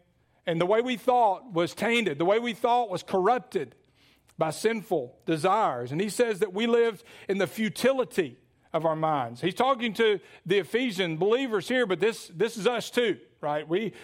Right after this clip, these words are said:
we, we were trapped. We were lost, separated from God. And we lived in futility, but now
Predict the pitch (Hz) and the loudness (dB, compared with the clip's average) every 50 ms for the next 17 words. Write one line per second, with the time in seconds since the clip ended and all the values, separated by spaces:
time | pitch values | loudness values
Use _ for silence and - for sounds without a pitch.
0 | - - - 180 226 220 190 170 190 226 226 220 214 202 185 156 - - - _ | -10 -4 -2 -2 -2 -2 -2 -2 -2 0 2 2 2 2 2 -2 -4 -10 -20 _
1 | - - - 240 254 262 285 277 220 175 - - - - - _ _ _ _ _ | -6 0 0 2 2 2 2 0 0 -2 -6 -12 -18 -20 -20 _ _ _ _ _
2 | _ _ _ _ _ _ _ _ _ - 170 165 190 185 180 185 220 247 269 269 | _ _ _ _ _ _ _ _ _ -4 -2 0 2 2 2 2 4 4 4 4
3 | 247 202 - - - - - - - - _ _ _ _ _ _ _ _ _ _ | 2 2 0 -4 -10 -12 -12 -14 -18 -20 _ _ _ _ _ _ _ _ _ _
4 | - - - 247 254 254 - 254 240 233 240 226 185 - 220 208 190 185 233 254 | -18 -2 0 0 0 2 2 2 2 2 0 -2 -4 -4 -4 -2 0 0 0 2
5 | 269 262 214 147 120 123 - - _ _ _ _ _ _ _ _ _ _ _ - | 2 2 0 0 -2 -6 -12 -18 _ _ _ _ _ _ _ _ _ _ _ -4
6 | 165 170 170 160 170 170 165 165 208 202 196 208 233 262 262 262 214 214 226 196 | -2 -2 -2 -4 -6 -4 -2 -2 0 2 2 2 4 4 2 2 0 -2 -4 -4
7 | - - 220 208 - - 247 269 269 254 220 175 160 139 131 131 139 196 196 190 | -4 -4 -4 -4 -2 0 0 2 2 2 0 0 -4 -6 -6 -4 -2 -2 -2 0
8 | 175 202 233 277 294 277 247 208 185 185 208 226 220 202 | 0 0 2 2 2 2 2 2 2 2 0 -2 -4 -6